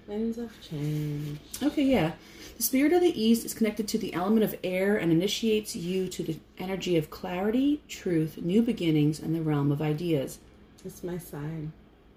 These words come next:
Speaker 2: Oh,
Speaker 1: I'm a
Speaker 2: okay.
Speaker 1: Gemini.
Speaker 2: This is a moment for integrity and an unbiased opinion. This card may come to a reading when your situation requires self-awareness and reflection.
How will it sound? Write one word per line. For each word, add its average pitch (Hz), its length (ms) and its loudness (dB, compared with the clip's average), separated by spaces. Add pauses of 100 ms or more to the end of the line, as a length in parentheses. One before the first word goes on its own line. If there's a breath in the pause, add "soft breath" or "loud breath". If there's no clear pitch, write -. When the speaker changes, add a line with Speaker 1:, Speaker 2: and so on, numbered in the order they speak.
(380)
Speaker 2:
Oh, 302 60 4
Speaker 1:
I'm 302 60 6
a 269 80 8
Speaker 2:
okay. 180 280 2
Speaker 1:
Gemini. 160 300 -4 (560 loud breath)
Speaker 2:
This 220 180 6
is 302 80 4
a 320 60 8
moment 214 520 4
for 180 160 -2
integrity 190 720 -2
and 165 220 2
an 165 140 -6
unbiased 190 720 0
opinion. - 560 0 (840 loud breath)
This 208 140 -4
card 247 320 4
may 226 100 6
come 220 240 0
to 208 120 0
a 196 40 -2
reading 190 260 -2
when 175 140 -2
your 170 80 -4
situation 185 640 -6
requires 165 540 -2
self-awareness 185 880 -2
and 156 200 4
reflection. 160 840 -4